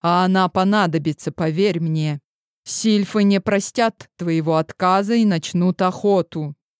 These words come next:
На земле оборотней рядом с тобой будет Маришка, а Абра-Ярат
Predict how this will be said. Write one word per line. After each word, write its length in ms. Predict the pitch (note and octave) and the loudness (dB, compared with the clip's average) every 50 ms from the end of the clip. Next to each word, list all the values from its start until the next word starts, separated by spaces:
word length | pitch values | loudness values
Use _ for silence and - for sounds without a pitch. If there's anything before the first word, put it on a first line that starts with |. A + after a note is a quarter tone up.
| _ _ _ - | _ _ _ -4
На 160 | E3+ F3+ F3+ | 0 0 0
земле 340 | E3+ E3+ F#3 F#3 F3+ F3+ F3+ - | 2 2 2 2 2 2 0 0
оборотней 880 | - F#3+ F#3+ G#3 G3+ F#3 G3 F3 E3+ D#3+ - E3 D#3 D3 D3 D3 D3 _ - | 0 0 0 2 2 2 0 0 -2 -4 -4 -6 -4 -4 -4 -6 -8 _ -6
рядом 360 | E3 E3+ E3+ F3 E3+ E3+ F3 | -2 0 0 0 2 0 -2
с 80 | D3+ - | -2 -2
тобой 320 | - F3 E3 D#3+ F3+ F3 | -4 -4 -2 0 0 0
будет 420 | D#3+ E3 F3 E3+ E3+ E3 D#3+ - _ _ _ _ - | 0 0 -2 0 0 -2 -4 -6 _ _ _ _ -6
Маришка, 880 | F3 F3+ F3 E3+ E3+ D#3+ D#3 D3+ D3+ D3+ - - _ - D#3 D#3 D3+ D3+ _ _ _ - | -2 0 0 0 0 0 0 -2 -2 -4 -6 -10 _ -8 -8 -8 -8 -10 _ _ _ -6
а 220 | - F#3 F3+ F3 | -4 -2 0 0
Абра-Ярат 840 | E3+ D#3 D#3+ F3 E3+ E3+ F3 E3 E3 D#3+ E3 F3 F#3 A#3 A3+ _ - | 0 -2 -2 -2 0 0 0 0 0 0 0 0 0 -2 -4 _ -16